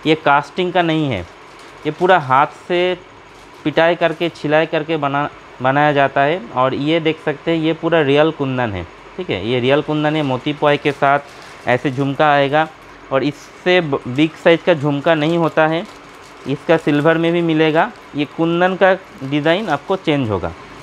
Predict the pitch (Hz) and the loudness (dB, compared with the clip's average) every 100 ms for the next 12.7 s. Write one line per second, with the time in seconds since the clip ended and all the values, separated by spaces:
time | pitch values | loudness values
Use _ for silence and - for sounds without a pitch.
0 | - - - - - - - - - - | -20 -20 -20 -20 -20 -20 -18 -18 -18 -18
1 | - 113 98 - 98 - 165 170 165 151 | -4 -2 0 -2 -6 -2 2 2 2 0
2 | 143 156 160 - 139 139 131 - 160 220 | 0 0 0 -4 -8 -4 -4 -4 -6 -8
3 | - - - - - - - - - - | -16 -20 -20 -20 -20 -20 -20 -20 -20 -20
4 | - - - - - - - - - - | -18 -18 -18 -18 -16 -16 -16 -16 -16 -16
5 | - - - 135 135 131 165 165 165 160 | -16 -16 -4 0 2 2 -2 0 0 0
6 | 156 160 151 143 160 180 151 143 160 160 | 0 0 0 0 -2 -2 -2 0 2 0
7 | 151 156 151 147 143 156 143 131 143 147 | -2 -2 0 -2 -4 -2 -2 0 0 -2
8 | 214 - - - - - - - 180 165 | -6 -16 -20 -20 -20 -20 -20 -10 -2 0
9 | 147 156 165 156 160 170 180 170 185 - | 2 2 0 0 0 0 0 0 -2 -2
10 | 160 156 165 165 147 143 156 156 147 - | -2 0 0 0 0 0 0 0 -2 -2
11 | 151 147 147 139 170 160 143 156 156 156 | 0 0 2 2 2 0 0 -2 -4 -4
12 | - 156 151 143 139 160 | -2 -2 0 0 2 0